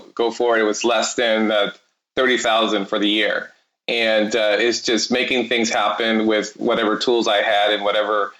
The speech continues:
relationships I had to, to, to ma-, A, put together a team, and second, the belief in the vision of what we were doing and creating value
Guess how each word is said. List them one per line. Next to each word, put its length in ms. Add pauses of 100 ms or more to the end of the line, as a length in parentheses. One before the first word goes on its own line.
(200)
relationships 600
I 140
had 300
to, 180
to, 260
to 220
ma-, 240
A, 300 (120)
put 160
together 320
a 100
team, 360
and 180
second, 420
the 60
belief 380
in 80
the 100
vision 320
of 80
what 160
we 80
were 100
doing 440 (360)
and 220
creating 380
value 500